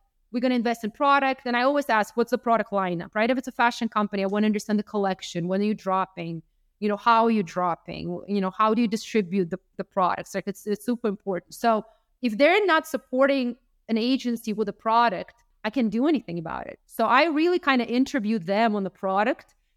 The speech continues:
just as much as they interview me on the agency side. So, and if their product is,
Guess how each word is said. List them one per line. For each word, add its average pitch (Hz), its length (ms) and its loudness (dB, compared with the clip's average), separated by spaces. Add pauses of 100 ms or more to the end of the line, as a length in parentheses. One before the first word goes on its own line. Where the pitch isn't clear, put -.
just 240 220 0
as 220 140 0
much 240 300 2
as 202 100 -2
they 220 80 -2
interview 202 640 0
me 208 460 0
on 196 140 0
the 185 120 -4
agency 156 400 -6
side. - 380 -14 (240)
So, 226 200 0
and 254 200 2
if 247 160 2
their 294 160 2
product 262 560 2
is, 220 200 0